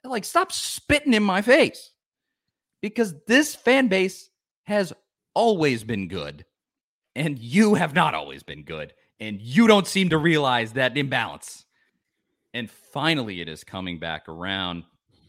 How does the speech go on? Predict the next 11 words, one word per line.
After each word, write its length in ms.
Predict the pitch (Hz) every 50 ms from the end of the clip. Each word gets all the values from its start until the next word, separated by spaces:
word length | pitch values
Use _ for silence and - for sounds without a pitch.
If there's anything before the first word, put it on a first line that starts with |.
| _ _ _ _ _ -
And 160 | 135 127 123
the 40 | 107
people 420 | - - - 185 190 - 160 175
that 120 | 147 160 147
are 80 | 135
doing 280 | 127 123 135 135 127 117
the 60 | 101
winning 440 | 101 101 104 120 135 135 127 123 113
on 160 | 110 107 101
the 60 | 90
field 640 | - _ _ 113 110 107 104 95 82 80 78 -